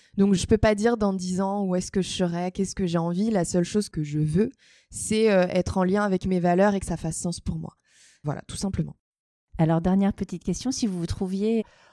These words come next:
Speaker 2: en face d'une élève, d'une étudiante de l'A E T L,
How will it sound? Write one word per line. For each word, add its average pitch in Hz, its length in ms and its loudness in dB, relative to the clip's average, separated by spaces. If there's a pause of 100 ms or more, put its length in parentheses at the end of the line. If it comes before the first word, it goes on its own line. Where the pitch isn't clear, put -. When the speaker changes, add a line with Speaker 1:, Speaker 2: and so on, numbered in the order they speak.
Speaker 2:
en 165 100 -4
face 185 400 -4
d'une 156 220 -2
élève, 190 320 2
d'une 165 180 -2
étudiante 170 720 -6
de 160 300 -2
l'A 160 200 0
E 160 40 -2
T - 160 -4
L, 220 240 -2